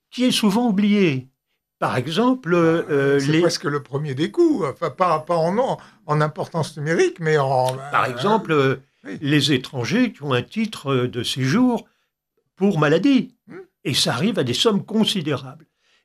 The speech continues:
Speaker 1: Et puis, il y a tout ce qui est, euh, dérive et délinquance, euh, et dont certains coûts sont très importants, nous y reviendrons.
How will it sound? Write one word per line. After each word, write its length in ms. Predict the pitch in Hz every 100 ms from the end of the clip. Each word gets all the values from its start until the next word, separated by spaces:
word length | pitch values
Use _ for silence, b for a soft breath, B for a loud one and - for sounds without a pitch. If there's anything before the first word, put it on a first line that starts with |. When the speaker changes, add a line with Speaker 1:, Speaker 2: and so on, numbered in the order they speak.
| -
Speaker 1:
Et 80 | 196
puis, 460 | 202 214 202 190
il 160 | 165 156
y 80 | 165
a 60 |
tout 180 | 156 170
ce 160 | 127 -
qui 120 | 147
est, 280 | 139 131 131
euh, 1040 | 135 127 123 120 117 117 117 117 117 117 113
dérive 440 | 104 165 190 180
et 60 | 139
délinquance, 960 | 127 120 123 156 175 226 262 - - _ _ _ _ -
euh, 1300 | 151 139 135 131 127 127 123 123 120 120 123 127 123
et 40 |
dont 220 | 107 139
certains 400 | - 151 - 123
coûts 180 | - -
sont 160 | - 120
très 280 | - 135 117
importants, 460 | 107 - - 214
nous 200 | 214 117
y 20 |
reviendrons. 800 | 117 123 104 110 101 170 208 254